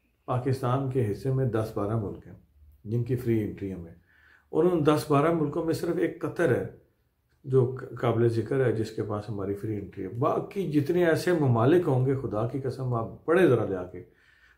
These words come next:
वो ममालिक वो हैं जैसे अफ्रीका के ऐसे ऐसे ममालिक कि जिनका आपने अपनी पूरी ज़िंदगी में नाम तक नहीं सुना होगा,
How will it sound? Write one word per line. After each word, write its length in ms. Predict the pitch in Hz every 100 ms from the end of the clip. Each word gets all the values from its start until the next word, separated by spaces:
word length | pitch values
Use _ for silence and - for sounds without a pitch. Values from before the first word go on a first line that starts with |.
| _
वो 260 | 127 165 156
ममालिक 320 | 135 143 160
वो 160 | 143 156
हैं 200 | 147 143
जैसे 480 | 135 120 143 - - 139
अफ्रीका 420 | 131 165 165 170
के 120 | 180
ऐसे 360 | 165 190 202 233
ऐसे 160 | 190
ममालिक 480 | 175 143 123 98 98 - _ _ _ _ _ _ _
कि 60 | 131
जिनका 600 | 127 160 190 175 170 185 185
आपने 580 | - 160 160 170 175 196
अपनी 400 | 175 165 170 175
पूरी 380 | 175 156 160
ज़िंदगी 440 | 160 131 123 139 160
में 200 | 165 165
नाम 380 | 120 110 123 123
तक 160 | 120
नहीं 180 | 120 110
सुना 180 | - 87
होगा, 320 | 85 - -